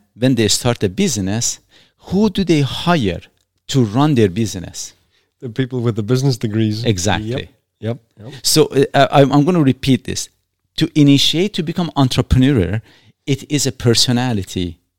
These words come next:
Speaker 1: you
Speaker 2: Yes,
Speaker 1: know,
Speaker 2: agreed.
Speaker 1: uh,
Speaker 2: Agreed.
Speaker 1: uh, trait
Speaker 2: Yep.
Speaker 1: that you have or you don't.
Speaker 2: Yep.
Speaker 1: By going to a school, you will not get that trait. Although by going to a school, you become stronger in something. But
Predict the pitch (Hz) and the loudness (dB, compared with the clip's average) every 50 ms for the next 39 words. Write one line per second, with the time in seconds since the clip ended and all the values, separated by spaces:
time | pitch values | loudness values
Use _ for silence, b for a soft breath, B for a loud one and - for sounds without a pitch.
0 | _ _ _ _ - - 123 107 107 104 98 95 92 - - - 113 110 101 98 | _ _ _ _ -2 0 0 0 0 -2 -2 -4 -6 -8 -12 -4 0 0 2 2
1 | 95 95 - _ _ _ _ _ _ _ 113 101 110 113 95 - - - - - | 0 -4 -8 _ _ _ _ _ _ _ -12 -4 -4 -4 -2 -4 -6 -4 -4 2
2 | - 147 131 120 98 117 104 95 90 110 104 95 113 127 139 139 - 123 113 101 | 4 4 4 4 0 -2 -6 -4 -4 -6 -6 -6 -6 -8 -8 -6 -4 -2 -2 -2
3 | 92 95 92 - - 104 85 87 - - - 101 98 - B B B B B B | -2 -4 -6 -4 -6 -8 -8 -8 -14 -18 -18 -18 -20 -20 B B B B B B
4 | 98 - 113 117 113 110 - 156 175 190 175 - 139 117 - - - - 135 135 | -6 0 2 2 2 0 0 -4 -4 -4 -6 -4 -4 -2 -2 -2 0 2 0 2
5 | 120 117 107 113 107 110 117 131 139 - - 117 - - 101 95 - - - - | 2 2 0 0 -2 -2 -4 -4 -6 -6 -8 -10 -6 -6 -8 -8 -8 -8 -8 -6
6 | 90 87 - - 143 143 180 190 180 160 139 135 131 - 170 175 175 156 - 170 | -6 -4 0 -2 0 2 0 0 0 0 -2 -2 -2 -4 -6 -4 -4 -4 -4 -2
7 | 135 131 - - - - 160 170 170 160 b b b b b b b b 233 247 | -2 -2 -2 -4 -4 -2 -2 -2 -2 -2 b b b b b b b b -6 -4
8 | 247 254 - 226 175 143 - - - - - 135 113 101 92 85 87 87 - - | -4 -2 -2 -2 0 0 -2 -2 -4 -4 -4 -4 -2 -2 -4 -6 -6 -8 -8 -8
9 | - - 90 - - - - _ _ _ _ _ _ B B B B B B B | -8 -12 -14 -18 -20 -20 -20 _ _ _ _ _ _ B B B B B B B
10 | B B B B 120 113 110 196 220 - - 101 117 - | B B B B -16 -6 -2 -2 -2 0 -2 -4 -6 -6